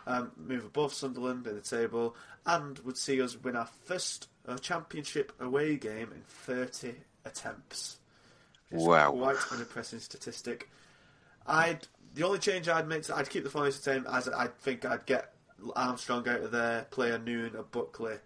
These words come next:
Speaker 1: um, get some, or even Le Fondre. I still think Le Fondre can play out wide. Um, get, you know, I think that needs changing up. But other than that, I think, and obviously Taylor's gonna have to be replaced by, uh, Robinson, I imagine.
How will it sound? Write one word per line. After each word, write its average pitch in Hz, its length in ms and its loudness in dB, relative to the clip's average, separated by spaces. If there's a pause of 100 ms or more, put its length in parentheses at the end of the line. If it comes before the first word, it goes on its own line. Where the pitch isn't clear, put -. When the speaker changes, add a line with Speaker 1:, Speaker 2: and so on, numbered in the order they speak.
(380)
Speaker 1:
um, 110 220 -2
get 120 160 0
some, 117 180 -6
or 160 220 6
even 139 300 0
Le 123 60 -4
Fondre. 123 280 0
I 123 160 2
still 120 180 -4
think 110 180 -4
Le 113 80 -6
Fondre 110 340 -4
can 110 140 -10
play 113 220 -2
out 110 120 2
wide. 110 360 -2 (440)
Um, 117 380 -4 (680)
get, 131 200 6
you 117 100 -6
know, 110 200 -8
I 127 120 2
think 127 420 -2
that 127 160 2
needs 120 200 -4
changing 113 340 -6
up. 104 120 -4
But 113 120 0
other 139 140 2
than 123 100 0
that, 120 180 4
I - 20 -6
think, 117 260 -4
and 120 120 -4
obviously 113 260 -4 (140)
Taylor's 110 320 -2
gonna 107 160 -6
have 107 100 -10
to - 80 -12
be 110 80 -6
replaced 107 380 -4
by, 107 240 0
uh, 107 140 -2
Robinson, 107 440 -4
I 104 140 -2
imagine. 104 420 -4